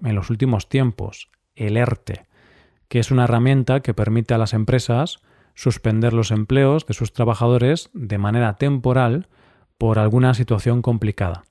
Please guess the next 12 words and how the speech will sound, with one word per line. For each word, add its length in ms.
Si 160
te 80
interesa 340
saber 260
más 460
sobre 380
qué 200
es 120
un 140
erte 500
en 140
España, 580